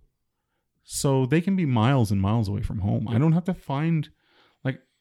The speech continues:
the, m-, my world map. I have sketched out sort of the shape of the continent, but I don't know what's inside it. So when they tell me, "Oh, well, um, the Aarakocra are from cliffs, uh, along the sea,"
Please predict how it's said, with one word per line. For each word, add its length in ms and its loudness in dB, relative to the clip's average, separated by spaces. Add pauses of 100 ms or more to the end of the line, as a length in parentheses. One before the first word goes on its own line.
(420)
the, 120 2
m-, 380 2 (100)
my 200 4
world 340 4
map. 300 2
I 140 2
have 380 0
sketched 440 -4
out 180 0 (160)
sort 180 -4
of 80 -2
the 60 0
shape 320 -4
of 60 -4
the 40 -2
continent, 520 -4 (640)
but 100 -2
I 100 0
don't 160 0
know 80 4
what's 280 2
inside 560 0
it. 180 -12
So 140 -2
when 200 2
they 140 -2
tell 200 -6
me, 160 -4
"Oh, 120 -4
well, 180 -2
um, 160 -4 (320)
the 80 -2
Aarakocra 720 0
are 80 -2
from 460 0
cliffs, 680 -4 (140)
uh, 320 -4
along 300 0
the 40 -2
sea," 500 -6